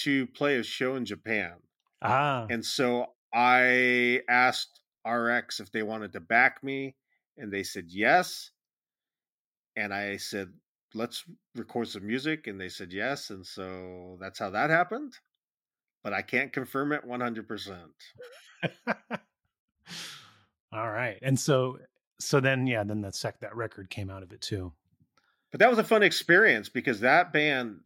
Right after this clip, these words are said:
Speaker 1: shreds, that drummer.
Speaker 2: Yeah.
Speaker 1: I don't know if it's the original drummer still. Ca-, Adam, can you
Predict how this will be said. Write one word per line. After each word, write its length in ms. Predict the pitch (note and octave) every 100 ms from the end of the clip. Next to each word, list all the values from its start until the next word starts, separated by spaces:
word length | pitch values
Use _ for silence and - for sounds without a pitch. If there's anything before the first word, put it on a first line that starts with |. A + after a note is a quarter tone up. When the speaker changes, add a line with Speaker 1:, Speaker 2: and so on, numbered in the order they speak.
| -
Speaker 1:
shreds, 840 | - - F#2 F2 G#2 B2 G2+ F2+
that 200 | G#2+ A#2
drummer. 640 | G2 G#2+ B2 D3 F2+ F#2 - _ _ _ _ _ _ _ _ _
Speaker 2:
Yeah. 180 | A#2+ C3
Speaker 1:
I 40 |
don't 140 | A3 A3+
know 80 | G#3+
if 120 | F3+
it's 160 | D#3
the 60 | D#3+
original 300 | D#3 D#3 D#3
drummer 320 | B2 D3 E3
still. 540 | D#3 - F3 F3+ E3+ E3
Ca-, 160 | D#3 D3+ C3+
Adam, 380 | C#3+ D3 F3
can 180 | D#3 B2+
you 220 | D3 D#3+